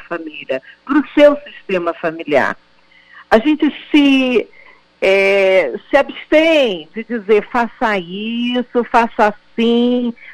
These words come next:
faça desse jeito." A gente se abstém muito disso. A gente leva informação, a gente leva um nível de reflexão e entendimento,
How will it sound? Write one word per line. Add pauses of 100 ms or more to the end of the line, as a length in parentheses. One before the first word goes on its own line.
faça (260)
desse
jeito."
A
gente
se
abstém
muito (120)
disso. (380)
A
gente
leva (360)
informação, (280)
a
gente
leva
um
nível (120)
de
reflexão
e
entendimento,